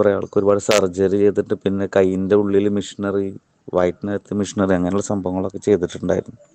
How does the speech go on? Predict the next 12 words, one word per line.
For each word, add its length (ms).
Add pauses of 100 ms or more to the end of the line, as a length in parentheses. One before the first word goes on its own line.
(1080)
അതുകൊണ്ടൊന്നും 680 (120)
ഒരു 160
ഫലം 260
ഉണ്ടായില്ല. 380 (1400)
ഇൻഷാ 320
അല്ലാ, 200
അങ്ങനെ 280 (300)
ഇരിക്കുകയാണ് 500 (240)
നമ്മുടെ 280 (1120)
ഈ 20 (240)
മജ്‌ലിസ് 380
അജ്മീറുൽ 400